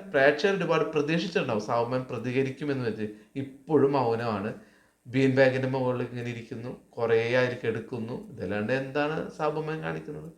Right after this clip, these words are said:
അത് കഴിഞ്ഞ് ലാലേട്ടൻ്റെ വീക്കെൻഡ് വരുമ്പോൾ ഒരു ചിരിച്ചുകൊണ്ട് പല്ല് മുപ്പത്തിരണ്ടും കാണിച്ചിട്ട്, "എന്താ ലാലേട്ടാ?" എന്ന് ചോദിക്കും. ഒരു, ഒരു, അത്രേ ഉള്ളൂ ഇയാൾ. അപ്പം നെവിൻ്റെ കാര്യത്തിൽ എന്തായാലും ബിഗ് ബോസ് ചെയ്തത് വളരെ മോശമായതാണ്. ഒരു ശിക്ഷ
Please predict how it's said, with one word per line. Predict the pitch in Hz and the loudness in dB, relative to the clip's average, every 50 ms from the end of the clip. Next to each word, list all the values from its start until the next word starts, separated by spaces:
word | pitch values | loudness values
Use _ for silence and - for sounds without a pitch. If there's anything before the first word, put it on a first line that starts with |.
| _ _ _ _ _ _ - | _ _ _ _ _ _ -2
അത് | 147 185 233 | 4 8 8
കഴിഞ്ഞ് | 208 160 139 143 160 156 | 8 8 6 2 2 4
ലാലേട്ടൻ്റെ | 139 127 123 127 127 120 120 135 131 135 | 4 4 4 4 2 2 2 0 -2 -2
വീക്കെൻഡ് | 127 127 - 127 113 123 | -4 -4 -6 -8 -6 -4
വരുമ്പോൾ | 127 117 113 110 120 156 220 220 - - - _ - | -4 -4 -4 -2 -4 -4 -4 -6 -12 -18 -20 _ -6
ഒരു | 131 127 135 139 139 - 135 131 | -2 0 0 0 2 2 0 0
ചിരിച്ചുകൊണ്ട് | 131 - 147 135 120 107 - - 113 110 107 107 | 2 2 2 2 2 0 -4 -2 0 0 0 0
പല്ല് | 110 110 107 110 123 131 | -2 -2 -2 -2 -2 -4
മുപ്പത്തിരണ്ടും | 127 120 - 127 117 123 117 120 123 120 | -4 -4 -6 -6 -4 -4 -4 -4 -4 -6
കാണിച്ചിട്ട്, | 120 113 110 107 113 117 123 - - - - - - - | -4 -4 -4 -4 -6 -8 -8 -10 -10 -18 -20 -16 -4 0
"എന്താ | 143 147 165 160 175 170 | 0 2 4 8 8 8
ലാലേട്ടാ?" | 160 151 143 131 127 123 120 113 - 123 113 110 | 8 8 6 6 6 4 4 2 2 2 0 0
എന്ന് | 110 113 113 | 0 0 -2
ചോദിക്കും. | 113 110 110 127 120 | -4 -6 -6 -6 -6
ഒരു, | 113 131 - - | -6 -4 -4 -2
ഒരു, | - 104 95 - - | -4 -4 -4 -6 -8
അത്രേ | - - - 160 190 | -10 -10 -6 -2 0
ഉള്ളൂ | 202 165 160 170 | 0 0 0 0
ഇയാൾ. | 170 165 151 135 113 113 110 - - - _ _ _ _ _ _ _ _ - | 0 2 2 4 2 2 0 -2 -8 -18 _ _ _ _ _ _ _ _ -8
അപ്പം | 143 147 165 143 135 | -2 4 4 6 8
നെവിൻ്റെ | 143 147 147 175 190 254 | 8 6 6 6 6 8
കാര്യത്തിൽ | 254 247 226 - 196 185 | 8 8 8 6 4 2
എന്തായാലും | 175 160 147 156 147 139 135 135 135 | 2 2 2 2 2 2 2 0 -2
ബിഗ് | 135 127 120 | -6 -8 -6
ബോസ് | 123 127 127 - - | -6 -6 -6 -4 -4
ചെയ്തത് | 131 120 117 127 | -4 -4 -4 -2
വളരെ | 117 113 107 113 120 135 139 160 185 202 | 0 0 2 4 2 2 2 2 2 2
മോശമായതാണ്. | 202 185 175 165 - 151 143 139 135 131 123 123 131 151 - - | 4 4 2 0 0 0 -2 -2 -2 -2 -4 -4 -4 -4 -4 -4
ഒരു | 143 120 127 151 | -6 -4 -4 -4
ശിക്ഷ | 151 - 131 127 - - - - 175 | -4 -4 -8 -8 -8 -10 -6 0 2